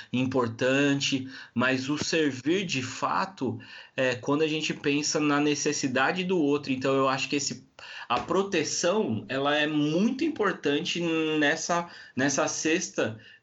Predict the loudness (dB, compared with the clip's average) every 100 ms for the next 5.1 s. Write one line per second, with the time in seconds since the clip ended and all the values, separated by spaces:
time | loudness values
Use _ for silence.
0 | -6 -2 0 0 0 0 2 2 4 4
1 | 2 0 -4 -4 -2 0 2 2 2 0
2 | -2 -6 0 2 2 0 0 0 0 2
3 | 0 0 0 2 0 0 0 0 0 0
4 | 2 2 0 -2 -2 0 -2 0 0 0
5 | -6